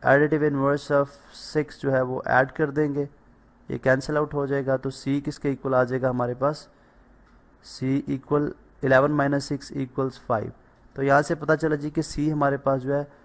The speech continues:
वो भी फ़ाइव के इक्वल आ गया। अब हमारे पास a, b और c की वैल्यूज़ आ चुकी हैं। अब हम क्या करते हैं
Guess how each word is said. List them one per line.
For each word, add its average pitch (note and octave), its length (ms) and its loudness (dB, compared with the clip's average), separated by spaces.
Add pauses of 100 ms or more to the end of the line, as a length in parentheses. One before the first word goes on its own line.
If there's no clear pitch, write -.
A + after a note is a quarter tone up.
(220)
वो C#3 120 0
भी C#3 120 0
फ़ाइव A#2+ 360 4
के C3 60 -4
इक्वल A#2+ 420 -4
आ G#2 120 0
गया। A2+ 180 -10 (460)
अब C#3+ 100 2
हमारे E3 220 6
पास E3+ 320 0
a, D#3+ 260 4
b D3+ 360 -2
और D3+ 140 0
c D3 240 -2
की D3+ 160 -4
वैल्यूज़ C3+ 360 -2
आ C3 180 4
चुकी D3 280 -10
हैं। D3 180 -4 (420)
अब C3+ 60 0
हम D3+ 120 2
क्या D#3+ 200 4
करते D#3 300 0
हैं D3+ 160 -2